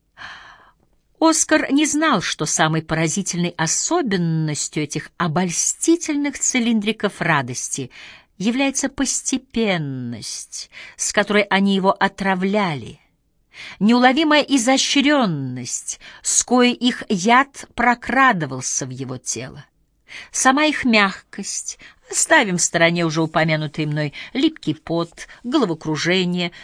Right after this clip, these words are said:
нетвердость на ногу и тошноту, которые вынужден сносить начинающий курильщик, нарочитая неторопливость и кротость, с коей они принимаются за свою смертоносную работу.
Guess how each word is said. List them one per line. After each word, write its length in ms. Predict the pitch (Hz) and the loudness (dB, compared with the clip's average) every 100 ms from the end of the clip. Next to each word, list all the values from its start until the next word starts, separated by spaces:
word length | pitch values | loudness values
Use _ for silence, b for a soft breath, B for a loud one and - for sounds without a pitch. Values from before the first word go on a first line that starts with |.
| B | B
нетвердость 920 | 247 - 220 311 269 170 160 - - | 0 0 0 0 0 -2 -2 -6 -4
на 320 | 180 170 160 | 0 2 0
ногу 260 | 156 147 151 | -2 -4 -6
и 160 | - | -6
тошноту, 720 | 160 156 - 160 143 - 214 | -6 -4 -4 -2 -6 -2 -4
которые 400 | 240 220 226 220 | -2 -2 0 0
вынужден 400 | 214 208 202 208 | 0 0 0 -2
сносить 520 | 202 - 202 - 202 - | -4 -2 -4 -4 -8 -4
начинающий 800 | 196 - 190 185 180 175 - 190 | -4 -2 0 0 0 -4 -6 -8
курильщик, 720 | - 180 180 165 - 165 - B B B | -8 -6 -6 -6 -10 -12 -16 B B B
нарочитая 640 | 160 165 160 - 165 165 160 | 0 2 2 0 0 2 0
неторопливость 1080 | 160 160 156 156 160 175 226 220 - - - | 0 0 0 0 0 -2 -2 -4 -4 -6 -6
и 140 | 214 - | -8 -8
кротость, 1120 | - 175 160 165 156 _ 160 156 - - - - _ _ | -10 -4 -2 -2 -4 _ -12 -10 -10 -10 -14 -14 _ _
с 200 | - - | -14 -4
коей 260 | 180 160 | 0 0
они 160 | 151 156 | 0 -4
принимаются 760 | 151 156 156 151 147 147 - 147 | -6 -4 -2 -2 -2 -2 -4 -4
за 120 | 147 | -6
свою 380 | - 147 147 143 | -4 -4 -4 -4
смертоносную 920 | - 156 - 147 143 139 - - 143 | -6 -8 -6 -6 -4 -4 -6 -6 -6
работу. 520 | 143 139 139 135 - | -6 -6 -10 -12 -20